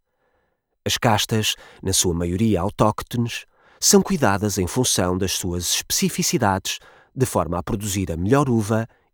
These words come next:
e, por consequência, o melhor vinho. As castas tintas mais representativas: tinta amarela, tinta barroca,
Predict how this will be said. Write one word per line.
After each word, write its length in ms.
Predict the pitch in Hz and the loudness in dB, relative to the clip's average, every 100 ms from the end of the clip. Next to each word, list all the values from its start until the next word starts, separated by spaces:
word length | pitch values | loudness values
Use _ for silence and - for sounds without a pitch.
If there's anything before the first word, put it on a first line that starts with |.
| - | -4
e, 160 | 110 | -4
por 160 | 101 104 | -2 -6
consequência, 880 | 82 82 - 123 80 - - 82 78 _ _ - | -4 -2 0 2 2 0 -2 -6 -8 _ _ -2
o 80 | 110 | 0
melhor 320 | 85 78 80 | 0 -6 -6
vinho. 580 | 95 80 73 67 69 - _ _ _ _ _ _ _ _ _ _ _ _ _ _ - | -6 -6 -8 -12 -18 -20 _ _ _ _ _ _ _ _ _ _ _ _ _ _ -2
As 160 | 143 - | 0 2
castas 540 | - 170 - 170 156 | 2 0 0 -2 -4
tintas 480 | - 104 92 101 101 | -2 -4 -2 -2 -2
mais 280 | 98 80 76 | -2 -4 -6
representativas: 1200 | 95 - 82 98 107 - 107 78 80 73 - - - _ _ _ _ _ _ _ _ _ _ | -8 -6 -2 -2 -2 -4 -4 -4 -8 -8 -8 -8 -12 _ _ _ _ _ _ _ _ _ _
tinta 260 | - 107 101 | -2 0 2
amarela, 680 | 95 98 104 113 113 113 120 _ _ _ | 0 2 2 2 2 -2 -4 _ _ _
tinta 320 | - 107 - | 0 0 0
barroca, 720 | 85 101 104 92 - 95 90 | -4 -2 0 0 -2 -4 -6